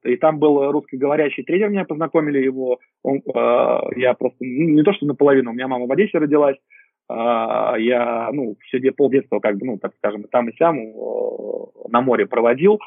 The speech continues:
и он тоже оказался одессит, и мы на этом фоне, э, начали общаться, и просто всю пандемию по пять-семь часов мы начали разговаривать о футболе, мы услышали слово "принципы", что,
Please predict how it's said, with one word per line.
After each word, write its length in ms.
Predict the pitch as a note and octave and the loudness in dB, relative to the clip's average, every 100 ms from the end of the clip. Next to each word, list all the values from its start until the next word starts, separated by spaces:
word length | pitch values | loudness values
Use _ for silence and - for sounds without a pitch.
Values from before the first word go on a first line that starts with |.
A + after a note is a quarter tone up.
| - - | -12 0
и 120 | C#3+ | 2
он 160 | E3 | 4
тоже 160 | D#3+ C#3+ | 2 0
оказался 460 | B2+ C#3 C#3 C3+ C3+ | -2 -2 -2 -4 -8
одессит, 440 | C3+ D3+ A2+ - | -8 -6 -4 -4
и 60 | C3+ | -6
мы 120 | C#3+ | -4
на 120 | D3 | -2
этом 240 | D3+ C3 B2+ | -2 -6 -2
фоне, 320 | E3+ D#3+ B2+ - _ _ - | 0 0 -4 -8 _ _ -4
э, 560 | A#2 A#2 A#2 - A#2+ B2 | 0 2 2 0 -2 -2
начали 320 | C#3 - C#3 | -4 -2 -2
общаться, 460 | C3+ F3+ G#3 - | 2 4 2 0
и 60 | C3 | -2
просто 260 | - E3 C3 | 0 0 0
всю 180 | - | 0
пандемию 540 | D#3+ C#3 C3+ D3+ F#3 C#3+ | 0 -2 -4 -2 0 0
по 140 | C#3 | -2
пять-семь 400 | C3 D#3+ D3 C#3+ | 0 -2 -2 -8
часов 400 | C3+ C3+ F3 G3+ - _ _ - | -8 -4 0 0 -2 _ _ -8
мы 80 | |
начали 360 | C#3 D3+ - B2+ | -2 -2 -2 -4
разговаривать 680 | A#2+ A#2+ A#2+ C#3 C#3+ B2+ B2+ | -4 -6 -4 0 2 0 -4
о 60 | |
футболе, 480 | A#2+ B2 A#2 B2+ F3 _ _ _ - | -8 -8 -2 0 -2 _ _ _ -2
мы 160 | D3 D#3 | 2 2
услышали 380 | - D3+ D3 | 2 2 2
слово 200 | B2+ C#3+ | 2 2
"принципы", 560 | A#2+ B2+ A#2+ C3+ D3+ D3+ _ _ _ _ _ - | 2 -2 -4 -4 -4 -6 _ _ _ _ _ -12
что, 500 | - D#3 D#3 D3+ | 0 4 4 2